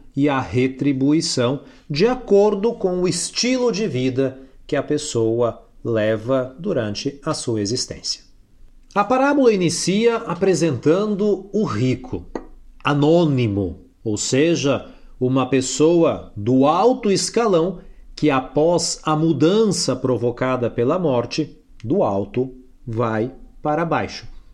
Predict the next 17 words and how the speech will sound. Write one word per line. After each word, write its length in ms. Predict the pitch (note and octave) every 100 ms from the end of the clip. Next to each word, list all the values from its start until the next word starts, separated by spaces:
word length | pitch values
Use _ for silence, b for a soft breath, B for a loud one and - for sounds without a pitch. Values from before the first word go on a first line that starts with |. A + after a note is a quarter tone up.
| -
E 80 | A#2
é 40 |
interessante 680 | G#2+ D3 F3 F3 C3+ C3+ C3
que 120 | -
se 160 | E3 E3
diz 280 | A#2 C3 -
que 120 | D#3+
ele 160 | C#3+ D3
é 60 |
sepultado. 1500 | - - - A3 B3 B3 B3 A#3+ F#3 - C#3 A2+ G2+ G2 F2 B B B B B
E 100 | A#2+
quando 840 | - C#3 C#3+ D3+ C#3 C3 A2 B2 - -
vê 480 | G#2+ G2 B2 E3+ E3+
Lázaro, 840 | D#3+ D3 C3+ C3+ A#2+ D3 E3 F#3 B B -
ele 160 | A2+
está 340 | A2+ - C#3+ C#3+
olhando 1040 | F#3+ G3+ F#3 F3+ F#3+ G#3+ A#3 G#3 A#3 A#3